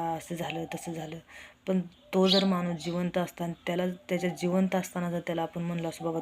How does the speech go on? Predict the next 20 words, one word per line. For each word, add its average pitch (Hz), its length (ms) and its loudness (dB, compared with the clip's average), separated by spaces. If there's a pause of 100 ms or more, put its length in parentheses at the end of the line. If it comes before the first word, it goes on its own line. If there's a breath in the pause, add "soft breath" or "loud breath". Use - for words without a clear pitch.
तू 165 60 -2
लय 165 160 0
चांगला 165 300 -2
आहे, 156 140 -4
तू 160 60 0
असं 160 180 -4
करतो, 170 260 -8
तसं 165 140 -6
करतो", 165 320 -6 (600 loud breath)
त्याने 196 200 6
जर 196 120 8
आणखीन 190 380 6
चार 185 240 4
दिवस 180 200 2
चांगलं 175 260 0
सुखानं 170 480 -2
चार 165 260 -2
दिवस 165 260 -2
खाल्लं 160 280 -2
असतं, 165 220 -4